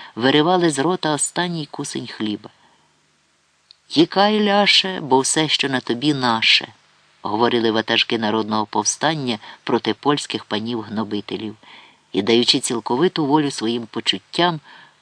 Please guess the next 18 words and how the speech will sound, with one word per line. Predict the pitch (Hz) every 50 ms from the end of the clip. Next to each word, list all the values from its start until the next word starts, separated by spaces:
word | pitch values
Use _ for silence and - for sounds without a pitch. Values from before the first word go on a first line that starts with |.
| _ _ _
жорстоко | 101 98 101 98 - - - - - 175 170 - 156
мстили | 143 127 - - - - 143 139 131
багатіям | 117 120 120 117 113 - - 107 107 117 120 117
за | 107 110
свої | 104 - 95 101 101 98 95
злидні | 92 - - 110 135 135 120 123 120
й | 110
поневіряння. | - 110 104 104 104 101 110 98 104 101 95 98 101 101 - - - _ _ _ _ _ _ _ _ _ _ _ _ _ _ _ _ _ _ _ _ _ _
Озлоблення | - 107 110 117 131 160 160 143 143 143 139 135 139
іноді | 143 151 151 147 139 127 127
було | 120 135 127 131 131
таким, | - 131 117 - 151 151 143
що | 127 - - 127
покривжені, | 113 - 110 - - 143 151 160 139 113 120 120 117 113
за | 107 110 104
словами | - - 113 113 123 127 120 117
козацької | - - 120 110 120 123 123 - - 123 113 110
пісні, | 107 - 156 151 - - 131 120 110 104